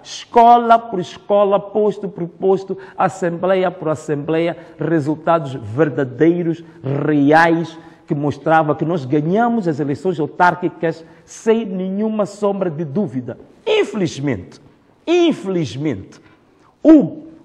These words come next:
Conselho Constitucional, quando nós submetemos o nosso recurso, por vergonha, sabiam que se fizéssemos cálculos com base nos editais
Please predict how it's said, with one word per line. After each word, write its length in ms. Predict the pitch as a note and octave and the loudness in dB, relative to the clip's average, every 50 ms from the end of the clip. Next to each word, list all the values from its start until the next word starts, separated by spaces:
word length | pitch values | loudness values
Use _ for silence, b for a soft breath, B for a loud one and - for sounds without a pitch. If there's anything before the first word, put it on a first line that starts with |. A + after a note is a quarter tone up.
| - _ _ _ _ _ | -20 _ _ _ _ _
Conselho 600 | - A#3 A#3 A3+ E3+ C3+ - C4 D4 C#4 B3 A3 | 0 2 2 2 0 0 0 0 0 0 0 -2
Constitucional, 800 | - - F3+ F3 D#3+ - - - F3 D3+ C3 C3 B2 A#2+ A#2 B2+ | -2 2 2 2 2 2 0 -2 -2 0 2 2 2 2 0 0
quando 200 | - F3+ E3 E3 | 0 0 0 0
nós 320 | D#3+ D#3+ G3+ B3 B3 G#3+ | 0 -2 0 0 0 0
submetemos 720 | A3+ - F#3+ D#3 C#3+ C#3 D3 D3 C#3+ - F3 E3+ D3+ C3 A#2+ | -4 -6 -8 -8 -6 -6 -6 -6 -2 0 0 0 0 -2 -4
o 60 | C3 | -4
nosso 260 | C#3 D3+ D3 D3+ E3+ | -4 -4 -4 -4 -4
recurso, 580 | E3+ G3+ G3 G3 - A3 G3+ F3 - - G#3+ - b b b b b b b b b b b | -6 -6 -6 -6 -4 -6 -6 -6 -8 -12 -14 -14 b b b b b b b b b b b
por 160 | - A#3 B3 A3 | 2 4 4 4
vergonha, 960 | E3 C#3 D#3+ G#3+ C4 B3 F#3+ C#3+ F3 F3 E3+ E3 D#3+ D#3 D#3 D#3 D#3+ D#3+ D#3+ - - - - C3 C#3 | 4 2 2 2 2 2 2 2 4 6 6 6 6 6 6 4 4 2 0 -4 -16 -16 -14 -12 -12
sabiam 580 | B2+ - - F#3+ D#3+ D3 C3+ E3 E3 C#3+ B2+ A2+ | -10 -4 0 0 0 0 0 -2 0 0 -2 -2
que 100 | - - | -4 -10
se 160 | - - F#3 | -8 -8 -8
fizéssemos 640 | - - F3 C#3+ D#3+ G3+ G3 - F#3+ D#3 C#3+ - - | -6 -4 -4 0 0 0 0 0 -2 -6 -6 -6 -8
cálculos 720 | - - G#3 F3+ E3 C#3+ B2+ G2+ - - A2+ G#2 - - - | -2 4 6 6 6 6 4 0 -4 -10 -12 -12 -12 -8 0
com 220 | - G3+ G#3+ G#3 | 4 4 4 4
base 760 | D#3 D#3 F3 F#3+ G#3 G#3 G3 E3+ C3 G#2+ G2 F#2+ F#2 - - - b b b b b b b | 4 6 8 8 8 8 6 6 4 2 -4 -10 -14 -16 -20 -20 b b b b b b b
nos 240 | C#3+ E3+ F#3 F3 B2+ | 0 2 2 2 2
editais 800 | D#3+ E3 C3 D3 D3 D3 - - F#3+ F#3 F3 D#3+ D3 C#3 G#2+ D#3+ | 2 0 0 0 -2 0 4 6 8 8 8 6 4 2 0 -4